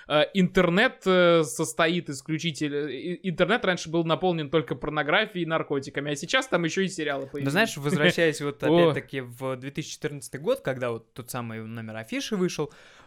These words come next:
Speaker 2: э, тогда же, ну, С Т С пытался как-то
Speaker 1: Мы,
Speaker 2: под-,
Speaker 1: у нас будет
Speaker 2: подняться.
Speaker 1: афиша референс специальный, да, все, ве-,
Speaker 2: М.
Speaker 1: весь наш сегодняшний
Speaker 2: Нет,
Speaker 1: подкаст?
Speaker 2: просто, это, говорю, это то, вот с чего я начал, да?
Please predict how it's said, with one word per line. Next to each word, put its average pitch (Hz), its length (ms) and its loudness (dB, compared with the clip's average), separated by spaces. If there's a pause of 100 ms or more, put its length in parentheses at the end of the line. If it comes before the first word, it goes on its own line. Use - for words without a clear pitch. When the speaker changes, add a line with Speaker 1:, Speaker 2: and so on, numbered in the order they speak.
Speaker 2:
э, 131 380 -2 (360)
тогда 131 340 0
же, 175 540 2
ну, 135 220 -6
С 135 100 -4
Т 151 160 0
С 147 60 -2
пытался 147 420 -4
как-то 139 240 -6
Speaker 1:
Мы, 170 120 4
Speaker 2:
под-, 165 120 2
Speaker 1:
у 165 60 0
нас 170 200 6
будет 190 200 4
Speaker 2:
подняться. 165 140 0
Speaker 1:
афиша 180 360 2
референс 135 520 -4
специальный, 131 480 -16
да, 165 140 -8
все, 175 200 -10
ве-, 151 520 -6
Speaker 2:
М. - 100 -20
Speaker 1:
весь 156 200 -2
наш 151 220 -8
сегодняшний 147 260 -2
Speaker 2:
Нет, 156 120 4
Speaker 1:
подкаст? 156 120 -8
Speaker 2:
просто, 139 680 2 (1000)
это, 151 220 -2
говорю, 135 300 -2
это 135 180 -8
то, 220 140 2
вот 208 160 2
с - 40 -10
чего 165 240 0
я 170 60 0
начал, 123 380 -4
да? 175 240 -4